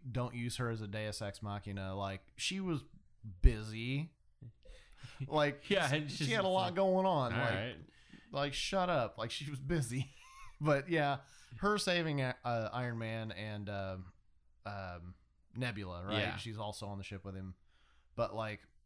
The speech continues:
Speaker 1: that performance of him, like, getting off the ship and having that argument with Cap, 'cause, like, he still doesn't like Cap. Like,
Speaker 2: Yeah, he's still
Speaker 1: really.
Speaker 2: pissed off. But th-, there was also another moment where it's like when they're walking, he's like, "I lost the kid."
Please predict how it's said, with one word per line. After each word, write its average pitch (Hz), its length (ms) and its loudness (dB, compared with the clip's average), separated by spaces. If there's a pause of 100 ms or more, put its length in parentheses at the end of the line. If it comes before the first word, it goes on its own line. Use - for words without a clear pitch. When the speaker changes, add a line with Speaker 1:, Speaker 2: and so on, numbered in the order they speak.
(600)
Speaker 1:
that 156 360 0
performance 123 920 -2
of 110 180 -4
him, 101 600 -6
like, 98 240 -4 (380)
getting 107 240 -6
off 104 240 -2
the 101 80 -12
ship 101 340 -6
and 101 120 -4
having 101 320 -4
that 98 160 -6
argument 101 400 -6
with 92 120 -16
Cap, 101 340 -6
'cause, 113 180 -6
like, 117 120 -2
he 147 120 -2
still 156 680 0
doesn't 120 400 -2
like 104 280 -6
Cap. 87 440 -8
Like, 98 160 -2
Speaker 2:
Yeah, 127 140 4
he's 110 180 0
still 127 140 0
Speaker 1:
really. 82 140 -4
Speaker 2:
pissed 117 200 0
off. 113 140 0 (440)
But 127 160 0
th-, 123 180 -6
there 139 140 4
was 135 100 4
also 131 320 2
another 120 300 0
moment 113 360 -2
where 101 160 -2
it's 104 360 -6
like 101 140 -4
when 104 140 -2
they're 101 120 -2
walking, 95 500 -4
he's 95 180 -6
like, 101 100 -4
"I 101 60 -4
lost 92 320 -4
the - 80 -14
kid." 78 300 -8